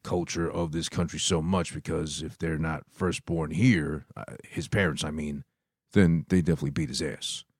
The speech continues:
I might have to ask him to double check, but I'm pretty sure all odds would s-, favor me in saying I could safely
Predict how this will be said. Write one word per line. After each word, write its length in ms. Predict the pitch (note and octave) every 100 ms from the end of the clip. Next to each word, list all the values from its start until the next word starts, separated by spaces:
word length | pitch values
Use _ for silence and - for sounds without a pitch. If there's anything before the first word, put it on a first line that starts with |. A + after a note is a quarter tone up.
| _
I 60 | C3
might 200 | E3 D#3+
have 120 | C#3+
to 140 | - G#2+
ask 200 | F#2+ -
him 80 | E2
to 60 |
double 240 | D#2 D#2+ C#2
check, 280 | - D2 -
but 140 | G#2
I'm 160 | G#2+ -
pretty 260 | C3+ B2
sure 540 | A2 - G#2+ G#2+ G2 - - _ _ _ _ _ _ _
all 300 | A#2+ B2+ A#2
odds 640 | A2 A2 G#2+ F2+ - -
would 260 | - G2 F2+
s-, 120 | -
favor 420 | - A2+ G#2 F#2+
me 320 | F#2 G2 G2 F2+
in 100 | E2+
saying 460 | - F#2 F2+ F2
I 140 | E2+ F2
could 180 | D#2+
safely 560 | - G2 F2+ D2+ E2